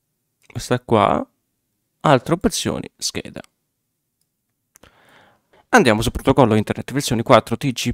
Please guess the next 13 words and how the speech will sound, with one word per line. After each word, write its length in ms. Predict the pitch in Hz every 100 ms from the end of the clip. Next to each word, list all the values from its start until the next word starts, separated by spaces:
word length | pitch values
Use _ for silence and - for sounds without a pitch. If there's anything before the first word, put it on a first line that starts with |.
| -
P 200 | 123 -
I 140 | 139
P 200 | 120 120
V 160 | 123 233
quattro, 360 | 226 - - -
clicchiamo 420 | 147 - - 190
sopra 320 | 123 - - -
e 80 | 262
andiamo 320 | 185 113 151
a 40 |
scrivere 500 | - - - 76 - _ _ _ _ _ _ _ _ _ _ _ _ _ _ _
otto 600 | - 175 110 _ - 101 - _ _ _ _ _ -
otto 600 | 139 - _ - -